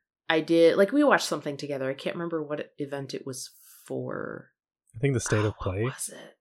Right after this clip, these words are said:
Speaker 1: State of Play?
Speaker 2: Yeah.
Speaker 1: Um, and I was like, "Wow, that's gorgeous. That's amazing." And, like, there was a little buzz, you know, for a
Speaker 2: Mm-hmm.
Speaker 1: while. And then I just kind of, like, I, I let it sit because I didn't, like, I've been burned by hype before. I've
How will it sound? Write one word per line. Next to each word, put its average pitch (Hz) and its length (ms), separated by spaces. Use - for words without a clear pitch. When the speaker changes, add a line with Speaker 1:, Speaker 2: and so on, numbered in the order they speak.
Speaker 1:
State 185 260
of 185 100
Play? 202 300
Speaker 2:
Yeah. - 180
Speaker 1:
Um, 156 640
and 196 80
I 185 60
was 165 120
like, 151 220
"Wow, 208 340
that's 185 220
gorgeous. 202 380
That's 185 160
amazing." 190 500
And, 165 100
like, 165 160
there 180 100
was 170 140
a 175 60
little 170 180
buzz, 151 500
you 160 120
know, 139 320
for 160 200
a 151 40
Speaker 2:
Mm-hmm. 147 100
Speaker 1:
while. 139 460
And 156 180
then 151 100
I 151 100
just 156 180
kind 170 200
of, 160 80
like, 156 240
I, 151 220
I 147 100
let 147 200
it - 120
sit - 340
because 151 260
I 143 120
didn't, 151 420
like, 160 120
I've 156 220
been 151 300
burned 165 380
by 208 140
hype 165 320
before. 127 840
I've 131 380